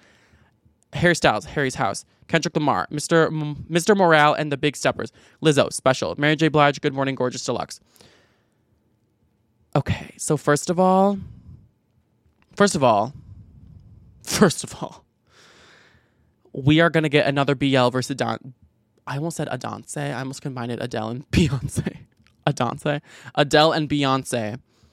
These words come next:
face off with thirty and Renaissance.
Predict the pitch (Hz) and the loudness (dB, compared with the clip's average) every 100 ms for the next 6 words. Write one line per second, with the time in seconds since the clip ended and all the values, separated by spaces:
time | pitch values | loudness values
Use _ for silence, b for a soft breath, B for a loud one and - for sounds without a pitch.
0 | _ _ _ _ _ 147 127 - 95 67 | _ _ _ _ _ 2 2 0 -2 -4
1 | - _ _ _ _ - 135 - 143 131 | -6 _ _ _ _ 0 0 2 2 2
2 | 139 135 - _ _ _ _ 123 120 120 | 2 -2 -6 _ _ _ _ -4 -4 -4
3 | 110 110 - 80 - - | -4 -4 -6 -6 -8 -14